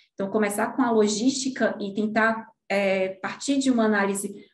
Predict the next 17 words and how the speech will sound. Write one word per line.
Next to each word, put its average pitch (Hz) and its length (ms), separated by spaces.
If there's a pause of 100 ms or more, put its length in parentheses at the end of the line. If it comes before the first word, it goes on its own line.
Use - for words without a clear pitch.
(100)
usando 214 320
ferramentas 214 500
mais 208 160
objetivas, 196 840 (340)
é, 202 160
trouxe 226 260
um 247 40
aprendizado 220 540
que - 100
pra 220 140
gente 220 220
foi 240 100
muito 220 180
importante 233 480
nesse 220 180
primeiro 220 320
momento. 220 500